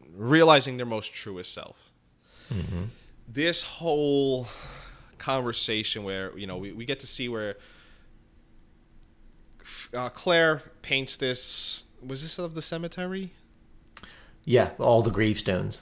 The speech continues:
Speaker 1: Right, and, and I feel like no, there's no pleasing, I guess, in terms of art. I guess that's why he's a great teacher, right? Uh, there's no pleasing Olivier, and "Who are you making this for, all of this?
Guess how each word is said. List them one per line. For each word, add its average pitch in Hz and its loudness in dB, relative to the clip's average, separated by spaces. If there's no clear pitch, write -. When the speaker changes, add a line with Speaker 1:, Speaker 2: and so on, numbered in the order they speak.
Speaker 1:
Right, 104 -4
and, 90 -10
and 90 -14
I 135 -4
feel 147 0
like 131 -2
no, 120 -6
there's 113 -8
no 113 -4
pleasing, 104 -10
I 107 -12
guess, 104 -8
in 98 -12
terms 92 -10
of 87 -14
art. 95 -8
I 107 -6
guess 110 -6
that's - -10
why 107 -4
he's 101 -10
a 98 -12
great 92 -12
teacher, 92 -12
right? 90 -10
Uh, 85 -18
there's 92 -16
no 120 -6
pleasing 98 -10
Olivier, 92 -10
and 87 -16
"Who 220 2
are 202 4
you 165 2
making 131 0
this 113 -6
for, 104 -4
all 95 -4
of 90 -8
this? - -6